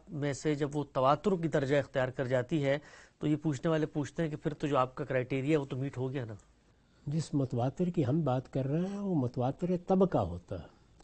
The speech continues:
Speaker 2: ایک پوری قوم، ایک پوری جماعت، وہ اس کو منتقل کرتی ہے۔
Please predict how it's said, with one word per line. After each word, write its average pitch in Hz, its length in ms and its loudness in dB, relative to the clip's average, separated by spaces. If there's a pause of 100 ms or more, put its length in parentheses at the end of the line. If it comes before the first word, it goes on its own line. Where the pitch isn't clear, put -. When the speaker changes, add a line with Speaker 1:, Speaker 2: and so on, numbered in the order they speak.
Speaker 2:
ایک 131 260 -4
پوری 165 260 4 (160)
قوم، 123 360 4
ایک 110 240 -4
پوری 160 280 6
جماعت، 107 520 6 (180)
وہ 185 180 4
اس - 120 0
کو - 120 -4
منتقل 101 380 -2
کرتی 101 440 -4
ہے۔ 80 40 -14